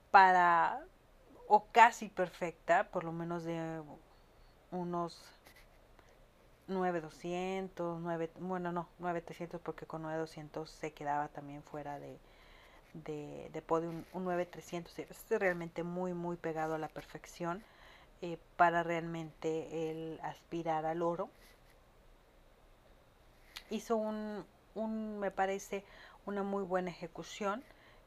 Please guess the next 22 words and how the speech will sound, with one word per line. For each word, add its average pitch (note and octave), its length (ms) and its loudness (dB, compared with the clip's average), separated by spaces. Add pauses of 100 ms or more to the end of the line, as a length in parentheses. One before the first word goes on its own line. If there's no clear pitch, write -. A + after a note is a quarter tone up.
eh, F3 460 -4
mejor G#3 600 2
que G3+ 160 -4
la E3+ 240 2
de D#3+ 580 -6
Hao F3+ 220 2
Yu, F#3 240 -4
creo - 180 -6
que F3 120 -14
sí - 160 -14
estamos E3 340 -8
de D#3+ 80 -4
acuerdo. E3 420 -4 (400)
A F3+ 80 -4
lo E3+ 100 -6
mejor F3+ 420 -10
yo - 160 -10
sí - 200 -12
le G3 140 -4
hubiera E3 240 -4
dado, D#3+ 420 -4 (460)
eh, D#3+ 420 -6